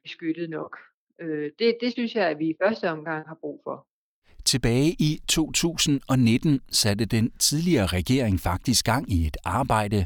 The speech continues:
Speaker 2: med at få et overblik over mulige tiltag, manglende regler og lovgivning. I tyve enogtyve afleverede Rådet for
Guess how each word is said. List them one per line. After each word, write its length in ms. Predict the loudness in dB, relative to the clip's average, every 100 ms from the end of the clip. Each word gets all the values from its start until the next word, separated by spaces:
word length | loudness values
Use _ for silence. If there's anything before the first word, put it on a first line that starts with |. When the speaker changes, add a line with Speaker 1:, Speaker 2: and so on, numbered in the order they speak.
| 2
Speaker 2:
med 120 | 2
at 120 | 2
få 260 | 2 0 2
et 140 | -2 0 2
overblik 520 | 4 2 2 0 0 0
over 180 | 2
mulige 440 | 4 4 4 2 0
tiltag, 640 | 2 2 2 0 0 -2 -6
manglende 500 | -6 -2 2 2 2
regler 460 | 0 0 0 -2 -2 -2
og 120 | -2 0
lovgivning. 800 | 2 0 2 2 4 4 2 0 -14 _ _ -20 -20 -2
I 240 | 0 0 0
tyve 420 | 2 2 4 2 2 2
enogtyve 800 | 2 2 0 2 2 2 2 0 -2 0
afleverede 640 | 2 4 4 2 2 -2
Rådet 540 | 0 4 6 4 0 -6
for 280 | 0 0